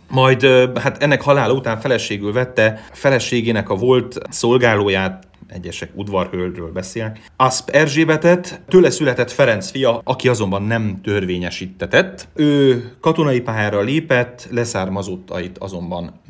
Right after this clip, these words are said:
nem ismerjük. Leányai közül Mária örökölte a birtokot, aki első házasságában Bálinti György felesége, majd pedig ezután Mária fi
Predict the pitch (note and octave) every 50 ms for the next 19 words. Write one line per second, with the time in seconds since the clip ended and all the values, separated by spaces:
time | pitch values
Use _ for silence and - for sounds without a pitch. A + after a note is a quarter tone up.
0 | G2+ F#2+ G#2 G2+ G2 F2+ - - - F#2 F2 E2 - D#2+ A1+ - - - _ _
1 | - D#3 F3 E3+ D3+ C#3+ C3+ B2+ A#2 A2+ - F#3 F3+ D3 D3+ D3 C#3 C3+ C#3+ C#3+
2 | C#3 C#3 B2+ A2+ A#2 A2 G#2+ B2+ B2+ A#2 G#2 A2 A#2 G#2+ G2+ G2 - G2+ G2 F#2+
3 | A2 C3 F3 F#3 F#3 A3+ G#3+ G#3+ A3 A3+ A3+ A3+ - - _ - - G#2+ D3 C#3+
4 | C#3 C3 - C3 A2 A#2 A#2 G#2 G2+ F#2+ - - G#2+ G2+ F#2+ G2 F#2+ F#2 G2+ F#2
5 | F2+ F2 F#2 G#2 G2+ G2 F#2+ F#2 F#2 F2+ F2 F2 F#2+ A2 A2+ A#2+ C3 B2+ - -
6 | - D#3 D3+ D#3 - - - D3 C#3+ C3 C3 B2+ A#2+ - - - A#2 B2 B2+ B2+
7 | B2 B2+ G2 F#2 F#2+ G2+ A2 G2+ F#2+ F#2 - G2 G2 G2 F#2+ F#2+ G2 G2+ G#2 G#2
8 | G#2 G2 F#2+ F#2+ F#2 - - F#2+ F#2